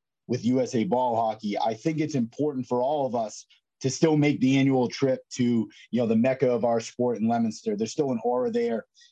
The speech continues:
And just like Wimbledon and tennis played on grass, I think there's a place always in our sport for deck hockey, a small rink outside that brings us back to our youth. So I hope teams continue to play, not just the, the local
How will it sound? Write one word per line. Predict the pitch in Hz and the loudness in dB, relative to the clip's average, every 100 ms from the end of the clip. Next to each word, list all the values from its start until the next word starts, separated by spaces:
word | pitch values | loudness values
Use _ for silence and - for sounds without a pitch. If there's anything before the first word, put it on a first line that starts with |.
| _ | _
And | 127 131 | -2 0
just | 123 165 | 0 0
like | 175 143 | 0 0
Wimbledon | 104 143 151 147 139 131 | 0 0 0 0 0 0
and | 120 | -2
tennis | 107 139 127 117 | -2 -4 -2 -4
played | - 131 131 | -4 -4 -2
on | 120 107 | -4 -4
grass, | 120 120 107 - - _ _ _ | -2 -2 -4 -8 -20 _ _ _
I | 113 | -6
think | - 156 139 | -2 -4 0
there's | 143 123 | 0 0
a | |
place | 117 - 135 135 127 - | -4 -2 -2 0 -4 0
always | 131 143 135 123 117 | 0 2 0 0 -2
in | 120 | -2
our | 117 110 | -2 -4
sport | - - 117 113 98 _ _ | -8 -4 -2 -2 -6 _ _
for | - 113 | -4 -2
deck | 95 120 | 0 -2
hockey, | - 123 113 113 | 0 0 0 0
a | 107 | -2
small | - 127 120 117 | -2 -2 0 0
rink | 117 113 92 | 0 -2 -2
outside | 117 113 - 117 110 104 | -4 -4 -4 -2 -2 -2
that | 101 | -4
brings | 120 113 | -2 0
us | 107 - | -2 -4
back | 110 107 - | -4 -4 -4
to | 107 | -6
our | 98 | -6
youth. | 95 104 95 _ _ _ - | -4 -4 -4 _ _ _ -2
So | 123 | 2
I | 120 | 2
hope | 113 143 135 - | 4 2 0 -2
teams | 147 131 117 | 2 2 2
continue | 120 107 127 123 | 0 2 2 2
to | 110 | 0
play, | - 120 113 | 0 0 2
not | 110 117 117 | 2 0 0
just | 117 - - | -4 -2 -4
the, | 110 104 - | -2 -2 -4
the | 104 | -4
local | 110 113 104 | -2 -2 -4